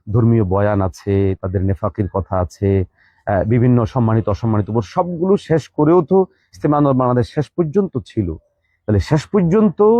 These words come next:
ছিল, এখন আর নেই কেন? এটা অনেকের মনে প্রশ্ন। আমি এই জায়গাটা পরিষ্কার করবো এবং বিশেষ করে আমার এই কথাটা ইসলামী আন্দোলন বাংলাদেশের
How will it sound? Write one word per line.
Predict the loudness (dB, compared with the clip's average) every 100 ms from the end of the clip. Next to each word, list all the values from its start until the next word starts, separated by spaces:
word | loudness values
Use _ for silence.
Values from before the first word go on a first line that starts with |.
| 0
ছিল, | -4 -2 2
এখন | 2 0 0
আর | -2 0
নেই | 0 0
কেন? | 0
এটা | 0 0
অনেকের | -2 -4 -6
মনে | -6
প্রশ্ন। | -4 -6 -2 -4 -4 _ -4
আমি | -2 2
এই | 2
জায়গাটা | 2 2 2
পরিষ্কার | 0 -2 -2 -6
করবো | -2 0 2
এবং | 2 0 -2
বিশেষ | -4 -4 -8
করে | -6 -6 -8 -12 _ _ _ -4
আমার | 0 2
এই | 0
কথাটা | -2 -2 0 0
ইসলামী | 0 -2 -2
আন্দোলন | 0 0 2 2
বাংলাদেশের | 0 0 -2 -4 -6